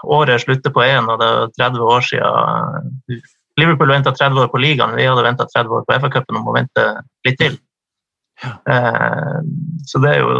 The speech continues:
Speaker 1: det er jo utrolig surt å ryke ut på den måten, men, eh, men et, eller akkurat den måten det skjedde på, gjør sikkert at det, at det ikke svir så mye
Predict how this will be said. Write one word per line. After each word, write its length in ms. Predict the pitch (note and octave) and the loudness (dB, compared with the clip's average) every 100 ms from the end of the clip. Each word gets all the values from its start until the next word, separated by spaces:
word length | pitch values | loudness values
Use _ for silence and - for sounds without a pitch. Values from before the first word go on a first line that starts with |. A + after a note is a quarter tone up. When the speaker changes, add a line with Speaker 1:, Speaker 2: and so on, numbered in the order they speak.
| A#2+ | -4
Speaker 1:
det 160 | A2+ B2 | -2 0
er 80 | B2+ | 0
jo 100 | A#2 | -2
utrolig 480 | - D3+ C#3+ C3+ C3 | -2 -4 -2 -4 0
surt 240 | C3+ C3 | -2 0
å 60 | A#2 | 0
ryke 260 | C3+ C3+ G#2 | 0 -2 -6
ut 100 | - _ _ | -8 _ _
på 80 | A2+ | -2
den 160 | A2+ | 0
måten, 240 | A#2+ C3 G#2+ | -2 -2 -2
men, 180 | A2 A2 | -2 -2
eh, 280 | A2+ - A2 B2 | -2 -2 -4 -4
men 180 | B2+ B2+ | -2 -2
et, 120 | - _ _ _ D#3+ - - D#3+ - C#3+ | -6 _ _ _ -10 -8 -10 -12 -6 -2
eller 260 | C#3 A#2+ A#2+ _ _ _ _ _ | 0 0 -4 _ _ _ _ _
akkurat 240 | C3 D3 C#3 | -2 0 2
den 140 | C3+ | 2
måten 180 | C#3+ C#3 | 2 0
det 80 | B2+ | 0
skjedde 240 | D3 C#3 | -2 0
på, 160 | C3+ D#3+ | 0 2
gjør 320 | C#3+ A#2+ A#2 - | 2 0 -4 -8
sikkert 320 | C3 C3 - | -8 -4 -6
at 80 | - | -4
det, 80 | - | -4
at 380 | A2+ - - B2 | -4 -4 -4 -2
det 100 | B2+ | -2
ikke 160 | C3 - | -4 -2
svir 280 | B2 B2 _ _ | -2 -2 _ _
så 160 | - D3 | -2 2
mye 160 | B2 | 2